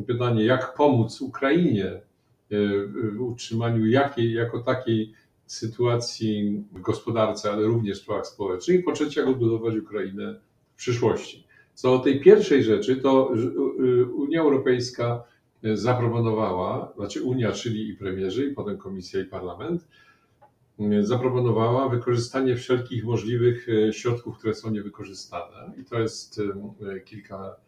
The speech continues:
w skali Unii Europejskiej to jest kilkanaście miliardów, y, euro, które mogą być wykorzystane, wykorzystywane na pomoc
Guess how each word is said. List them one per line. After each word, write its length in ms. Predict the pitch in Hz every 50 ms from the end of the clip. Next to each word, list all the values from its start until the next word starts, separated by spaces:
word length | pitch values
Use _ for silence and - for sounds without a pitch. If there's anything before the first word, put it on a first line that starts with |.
| _ _ _ _
w 60 | -
skali 320 | - - 127 117 117 120
Unii 260 | 117 117 117 113 110 104
Europejskiej 640 | 101 98 98 - - 98 92 87 - - 110 101 101
to 60 | 107
jest 200 | 107 101 101 -
kilkanaście 580 | - 101 98 104 101 101 98 95 - - 101 95
miliardów, 720 | 95 98 101 98 95 92 90 90 90 90 - - _ _
y, 280 | - - - - - 95
euro, 420 | 87 - - - - - - - _ _ _ _ _ _ _
które 220 | _ - 101 104
mogą 320 | 110 117 120 117 110 104 101
być 120 | 98 101
wykorzystane, 640 | 98 95 - 107 101 104 - - 110 110 110 120 - - 117 113
wykorzystywane 920 | 110 110 117 120 110 104 104 - - 117 104 - - - 110 107 107 104 104
na 120 | 98 98 98
pomoc 640 | - - 139 135 117 104 101 101 - - - -